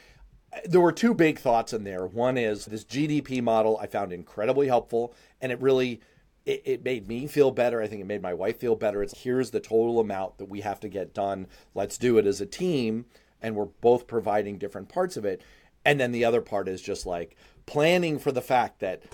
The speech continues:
like, the unexpected is actually quite expected.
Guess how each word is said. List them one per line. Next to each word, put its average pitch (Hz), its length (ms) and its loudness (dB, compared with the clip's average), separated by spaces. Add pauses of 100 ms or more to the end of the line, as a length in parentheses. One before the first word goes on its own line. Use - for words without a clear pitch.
(120)
like, - 260 -2
the 117 240 -8
unexpected 147 840 2
is 110 140 -2 (100)
actually 117 400 -2
quite 104 240 -2
expected. - 540 -12